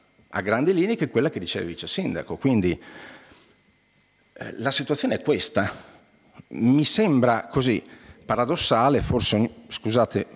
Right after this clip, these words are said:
perché posso ogni tanto sfogarmi anch'io, che venga considerata la giunta, l'organo esecutivo, come qualcosa non interessato al santuario, perché nei fatti vi sto dicendo che noi un atto l'abbiamo prodotto. Poi,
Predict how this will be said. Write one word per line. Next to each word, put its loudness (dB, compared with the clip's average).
perché -4
posso -2
ogni 2
tanto 0
sfogarmi -6
anch'io, -4
che 0
venga 0
considerata -2
la -2
giunta, -4
l'organo 0
esecutivo, 0
come -2
qualcosa 2
non 4
interessato 0
al -10
santuario, -4
perché -6
nei 0
fatti -2
vi -4
sto -2
dicendo 2
che -2
noi -2
un -4
atto -2
l'abbiamo 2
prodotto. -2
Poi, -2